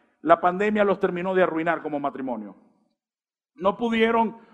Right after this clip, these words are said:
con la intensa convivencia diaria. Antes por lo menos lo soportaban porque se alejaban el uno del otro por los trabajos.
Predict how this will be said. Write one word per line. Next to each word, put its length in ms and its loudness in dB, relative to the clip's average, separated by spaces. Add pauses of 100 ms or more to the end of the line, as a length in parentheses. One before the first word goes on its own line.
(140)
con 320 0
la 280 4
intensa 800 -2
convivencia 760 -2
diaria. 520 -4 (1080)
Antes 260 4
por 140 2
lo 60 4
menos 220 0
lo 80 4
soportaban 520 4
porque 640 -4
se 160 0
alejaban 460 6
el 100 -2
uno 220 0
del 140 2
otro 200 -2
por 120 -4
los 100 -2
trabajos. 480 0